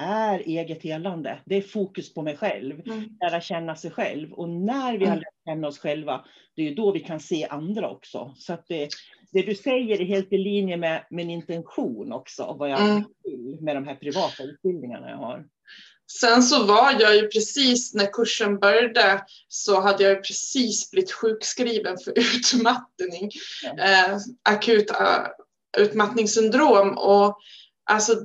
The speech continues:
Speaker 2: jag var ju tillbaka efter en och en halv månad
Speaker 1: Mm.
Speaker 2: på jobbet. Och folk tittade på mig, för jag kunde ju inte prata,
Speaker 1: Mm.
Speaker 2: eh, klokt. Jag vet inte om du märkte det,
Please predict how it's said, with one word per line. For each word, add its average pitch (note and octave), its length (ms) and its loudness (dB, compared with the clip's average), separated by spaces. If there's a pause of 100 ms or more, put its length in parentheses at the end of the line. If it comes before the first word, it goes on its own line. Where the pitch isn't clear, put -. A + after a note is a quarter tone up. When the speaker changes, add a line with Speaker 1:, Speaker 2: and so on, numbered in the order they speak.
(680)
Speaker 2:
jag A3 260 4
var C#4 100 4
ju C#4+ 60 2
tillbaka B3 520 4
efter - 340 0
en G3 180 2
och G3 60 -2
en F#3+ 60 -10
halv G3+ 260 4
månad G#3+ 560 2 (260)
Speaker 1:
Mm. D#3 420 -14
Speaker 2:
på G#3+ 100 2
jobbet. G#3+ 500 0 (360)
Och G3+ 140 0
folk A#3 440 0
tittade A3+ 360 -4
på G3+ 100 2
mig, F#3 340 2
för A3 120 -2
jag G3+ 220 6
kunde C4+ 220 6
ju G3 60 8
inte G3 160 0
prata, - 760 2 (380)
Speaker 1:
Mm. D3+ 200 -14
Speaker 2:
eh, G2+ 380 0
klokt. - 640 -2
Jag G3 140 4
vet A#3+ 140 4
inte G3 160 2
om F#3 100 -4
du F#3 140 4
märkte F#3+ 560 -2
det, G3+ 320 0